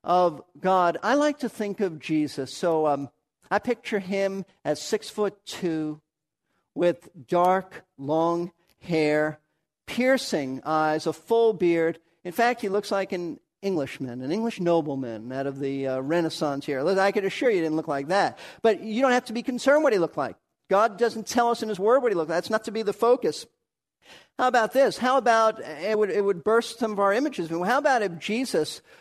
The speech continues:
was maybe, uh, four foot eleven with kinky hair, maybe pock-skinned, uh, face, and maybe spoke in a squeaky voice? Maybe he was balding.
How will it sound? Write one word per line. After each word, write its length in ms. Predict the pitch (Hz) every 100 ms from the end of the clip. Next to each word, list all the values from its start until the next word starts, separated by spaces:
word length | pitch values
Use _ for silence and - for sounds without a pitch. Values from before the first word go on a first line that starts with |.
| _
was 340 | 185 190 175 151
maybe, 540 | 180 233 208 185 180
uh, 320 | 170 160 160 135 - -
four 240 | 208 233
foot 360 | 226 196 214 - -
eleven 680 | 175 175 208 240 165 226 254 _ _ _ _ _ _ _ _ -
with 200 | 196 -
kinky 420 | - 320 294 262
hair, 420 | 247 233 220 269 277
maybe 300 | 220 220 196
pock-skinned, 960 | - 285 269 - - 254 240 226 214 - _ _ - - -
uh, 220 | 202 185
face, 760 | - - 285 226 240 - - - _ -
and 160 | 240
maybe 200 | 254 320
spoke 320 | 285 - 254 254
in 80 |
a 60 | 240
squeaky 460 | - - 254 262 262
voice? 600 | 269 285 147 - - - _ _ _ _ -
Maybe 240 | 247 349
he 80 | 339
was 180 | 285 190
balding. 760 | 139 240 330 370 214 123 85